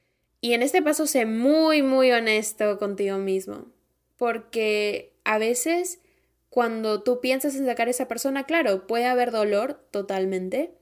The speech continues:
pero pregúntate, ¿realmente este dolor definitivamente viene porque amas a esa persona, sea tu amigo o amiga? Pero también pregúntate,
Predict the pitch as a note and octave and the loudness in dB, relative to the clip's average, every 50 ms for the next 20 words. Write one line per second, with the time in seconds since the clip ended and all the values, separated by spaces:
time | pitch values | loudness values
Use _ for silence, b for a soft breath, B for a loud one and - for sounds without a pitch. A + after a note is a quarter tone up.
0 | _ _ _ - B3 A#3 A#3 A3+ - A#3 A3+ A#3 B3+ C#4+ E4 F4 F4+ F4 D#4 - | _ _ _ -2 -2 -2 -2 -2 -4 -4 -4 -2 -2 0 -2 0 0 -2 -2 0
1 | - B3+ B3 A#3+ - - - _ _ _ _ _ - A#3 C4 A3+ A3 A3+ A#3 B3+ | 0 2 2 2 0 -4 -10 _ _ _ _ _ -8 -6 -4 -2 -2 0 0 0
2 | D4 E4 E4+ E4+ D#4 D4 C#4+ C#4 - A#3 A3+ - - - _ - B3 A#3+ - - | 0 0 0 0 0 -2 -2 -2 -2 -4 -4 -4 -6 -6 _ 0 0 0 -2 -4
3 | - - C4 B3+ A3 G#3+ G3 G3 G3+ G3+ G3+ G3+ G3 G3+ A3+ - - _ _ _ | 0 2 2 4 4 2 0 0 0 0 0 0 -2 -2 -6 -10 -16 _ _ _
4 | _ _ _ _ _ _ _ - D4+ D4 D4+ D4+ D4 D#4+ F4 F#4 F#4 F4 E4+ D4 | _ _ _ _ _ _ _ 0 0 2 2 0 0 2 2 2 2 0 0 0
5 | B3+ A3+ A3+ A#3 A#3+ A#3+ C4 C4 - A3+ G#3 G3 - G3 F#3 F3 - - - _ | -2 -2 -2 -2 -2 -2 -2 -4 -4 -6 -8 -4 -2 -2 0 -2 -2 -6 -12 _
6 | _ _ _ _ _ _ _ _ - G#3 G#3+ A3+ A3+ G#3+ G#3+ G#3+ G3+ G#3 G#3+ G3 | _ _ _ _ _ _ _ _ -6 -6 -4 -4 -4 -4 -4 -4 -4 -4 -6 -6
7 | G3+ G#3 G3+ - - D#4 E4+ E4+ D#4 A#3+ A3 G#3 - - - - - G#3+ G#3 G#3 | -6 -6 -8 -8 -6 -6 -4 -4 -4 -4 -4 -6 -8 -10 -10 -8 -6 -4 -4 -4
8 | G3 G3+ G3+ G3 G#3 A3+ B3+ C4 A#3 G#3 G3 G3+ G#3+ A3+ A3 G#3 G3+ - b b | -4 -4 -6 -6 -6 -6 -4 -4 -4 -4 -4 -6 -6 -6 -8 -10 -10 -12 b b
9 | b b b b b _ - C4 B3 A#3 A3+ A3 A#3 A3+ A3+ A3+ A3+ A#3 A#3+ A#3+ | b b b b b _ 2 2 4 4 2 0 0 -2 -2 -2 -6 -4 -2 -2
10 | A3+ G#3 G3 - - _ _ _ _ _ - A3+ A3 A3 A3+ A#3+ A#3+ B3 C4+ C4+ | -2 -4 -4 -8 -12 _ _ _ _ _ -6 -4 -4 -4 -4 -6 -4 -2 -2 -2
11 | C4+ - C#4+ D4 D4 D4 - | 0 -2 -2 -2 -2 -4 -8